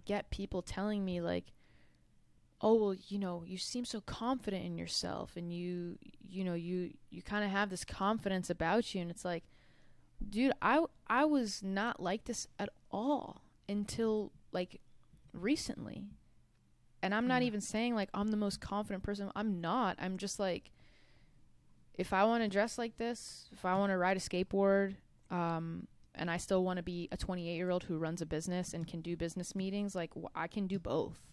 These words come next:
Speaker 1: Like, it don't matter, you know? Like, so, yeah, just kinda trying to make that message come through, and, and I think it came through in the,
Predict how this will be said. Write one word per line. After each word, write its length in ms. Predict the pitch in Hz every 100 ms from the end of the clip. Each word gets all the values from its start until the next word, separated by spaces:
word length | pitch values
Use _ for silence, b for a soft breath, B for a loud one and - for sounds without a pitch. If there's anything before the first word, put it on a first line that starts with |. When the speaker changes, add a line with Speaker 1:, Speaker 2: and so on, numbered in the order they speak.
| -
Speaker 1:
Like, 360 | 135 135 - - - b b b b -
it 100 | 170
don't 160 | 175
matter, 360 | 143 156 - - - - -
you 120 | - -
know? 280 | 78 175 - - -
Like, 300 | - - - - - B B B B B -
so, 420 | 170 165 165 170 - - - - 170
yeah, 280 | 170 175 170 -
just 180 | 202 -
kinda 220 | 214 196
trying 240 | - 175
to 260 | 170 160 165 - - b b b b b b b b b b b -
make 280 | 220 226 226
that 140 | 220 190
message 360 | 190 190 190
come 180 | - 190
through, 420 | 175 185 185 185
and, 300 | 185 170 165 -
and 280 | 170 165 170
I 60 | 185
think 180 | 254 233
it 100 | 202
came 220 | 190 180
through 240 | - 170
in 100 | 170
the, 60 | 165